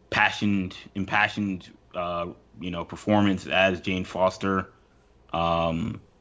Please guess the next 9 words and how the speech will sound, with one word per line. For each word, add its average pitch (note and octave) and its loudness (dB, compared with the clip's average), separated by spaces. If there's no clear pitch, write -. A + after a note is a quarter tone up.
you F2+ 0
know, E2 2
I, D#2+ 0
I, D#2+ 0
I E2 0
thought F2+ 4
the - -8
chemistry G#2+ 4
from, F2 -6